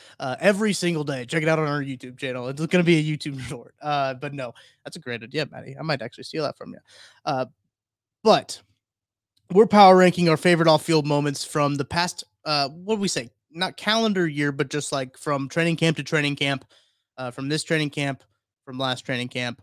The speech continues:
Favorite off-field moments for this Kansas City Chiefs team. There's been a lot happen as I kinda went through the Rolodex in my mind of what's been going on, uh, off the <laughs> field.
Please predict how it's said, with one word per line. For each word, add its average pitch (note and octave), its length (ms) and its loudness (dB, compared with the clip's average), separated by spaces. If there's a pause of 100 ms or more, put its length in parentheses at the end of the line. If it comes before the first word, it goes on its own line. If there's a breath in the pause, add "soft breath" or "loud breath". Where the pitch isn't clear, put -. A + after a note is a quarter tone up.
(120)
Favorite E3 460 4
off-field D3 920 -2
moments C#3+ 720 -4
for D3+ 140 -10
this C3+ 140 -8
Kansas C#3 180 -6
City C3 140 -8
Chiefs E3 240 -6
team. F3 160 -4
There's G3+ 180 -4
been G#4 140 -2
a D#4+ 60 6
lot F3 280 4
happen C#3+ 540 0
as D3 160 0
I D3 60 -4
kinda C#3+ 260 -2
went C#3+ 200 -6
through C#3+ 120 -6
the C3 100 -6
Rolodex C#3 580 -2
in C#3+ 80 -2
my B2+ 140 -4
mind D#3 480 2 (380 loud breath)
of B2+ 160 -6
what's C3+ 160 -4
been C3 160 -6
going B2+ 300 -4
on, D#3 340 4 (400 soft breath)
uh, - 60 -18 (120)
off C3+ 300 -6
the B2+ 60 -12
<laughs> - 0 -
field. D#3 580 -4